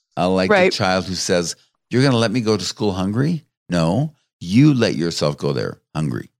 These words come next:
Speaker 1: not me. And as soon as they learn that dynamic about, "Oh, I'm responsible for my life,"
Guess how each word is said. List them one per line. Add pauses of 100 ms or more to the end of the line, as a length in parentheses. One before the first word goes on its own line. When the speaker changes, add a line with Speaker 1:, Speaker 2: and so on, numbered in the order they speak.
(160)
Speaker 1:
not
me. (600)
And
as
soon
as
they
learn
that
dynamic
about, (280)
"Oh, (360)
I'm
responsible
for
my
life,"